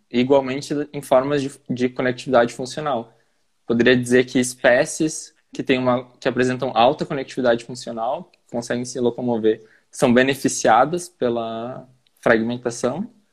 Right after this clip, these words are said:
enquanto que, ah, es-, espécies e populações que têm baixa conectividade funcional, que não conseguem se locomover, elas são prejudicadas pela fragmentação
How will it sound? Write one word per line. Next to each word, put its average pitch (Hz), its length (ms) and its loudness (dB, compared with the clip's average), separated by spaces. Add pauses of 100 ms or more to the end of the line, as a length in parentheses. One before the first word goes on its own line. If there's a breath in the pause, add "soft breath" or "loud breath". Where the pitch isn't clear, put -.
(640)
enquanto 135 400 0
que, 131 520 6 (140)
ah, 117 400 -2 (760)
es-, - 260 -6 (140)
espécies 120 600 2
e 104 40 -6
populações 120 680 -2
que - 120 -20
têm 117 280 -2
baixa 123 420 0
conectividade 123 600 0
funcional, 123 500 -4
que 147 80 -12
não 117 100 -6
conseguem 123 320 -4
se - 120 -10
locomover, 120 680 0 (800)
elas 120 260 4
são 131 220 -4
prejudicadas 127 840 0
pela 113 200 -6
fragmentação 120 840 -8